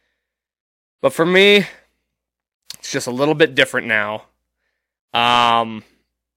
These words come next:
I am absolutely blessed. I have been,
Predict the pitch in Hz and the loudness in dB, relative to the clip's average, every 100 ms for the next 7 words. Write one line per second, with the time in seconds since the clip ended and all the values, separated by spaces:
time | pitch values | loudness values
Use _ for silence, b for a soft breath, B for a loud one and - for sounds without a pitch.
0 | _ _ _ _ - 139 139 135 147 143 | _ _ _ _ 2 4 4 2 2 0
1 | - 156 160 156 127 139 147 151 - - | 0 0 0 -2 -2 4 4 4 -2 -10
2 | - _ _ _ - 160 156 143 156 143 | -16 _ _ _ 2 4 4 2 0 -2